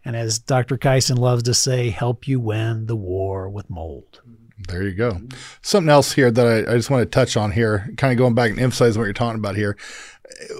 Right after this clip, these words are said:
Speaker 2: Again, we have these huge cases that come in that are very complex, th-, these, uh, cases that take a whole lot of work here.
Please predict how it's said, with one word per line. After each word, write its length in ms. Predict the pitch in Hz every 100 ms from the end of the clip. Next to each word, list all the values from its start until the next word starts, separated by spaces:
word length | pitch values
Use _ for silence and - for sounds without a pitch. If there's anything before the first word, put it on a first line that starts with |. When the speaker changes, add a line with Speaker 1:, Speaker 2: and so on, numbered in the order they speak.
| -
Speaker 2:
Again, 360 | 151 147 202
we 140 | 160 190
have 160 | 190
these 200 | 151 117
huge 440 | - - 175 170 -
cases 360 | 135 131 -
that 80 | 147
come 200 | 151 156
in 180 | 156 156
that 200 | 123 107
are 160 | 101 101
very 380 | 90 107 127
complex, 640 | 127 127 117 107 120 113 -
th-, 160 | 113
these, 380 | 92 107 98 113 - - - _
uh, 360 | 110 101 95 90
cases 360 | - 123 -
that 180 | 107 101
take 200 | - 113
a 60 | 90
whole 280 | - 139 127
lot 160 | 113
of 60 | 104
work 240 | 110 107
here. 260 | - 123